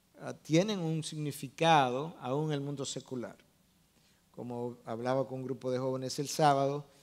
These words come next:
y le leía las observaciones de la revista Psicología Hoy de un mundo secular, psicólogos seculares, y lo que opinaban acerca de cómo nuestras formas externas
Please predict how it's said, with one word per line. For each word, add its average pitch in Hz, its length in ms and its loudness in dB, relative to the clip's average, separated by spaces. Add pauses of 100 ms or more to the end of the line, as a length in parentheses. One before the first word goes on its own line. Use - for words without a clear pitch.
(260)
y 120 100 -10
le 123 180 2
leía 127 420 4
las 123 300 0
observaciones 131 1160 -2 (460)
de 123 580 0 (100)
la 120 200 -6
revista 131 380 2
Psicología 135 680 2
Hoy 131 240 2
de 165 120 -4
un 180 120 -6
mundo 185 240 -6
secular, 180 560 -6
psicólogos 160 580 -6
seculares, 117 580 -10 (520)
y 127 60 -10
lo 123 220 -4
que 127 180 -4
opinaban 131 720 -4
acerca 123 480 -6
de 117 100 -4
cómo 131 240 -6
nuestras 127 300 -12
formas 135 400 -10
externas 123 760 -8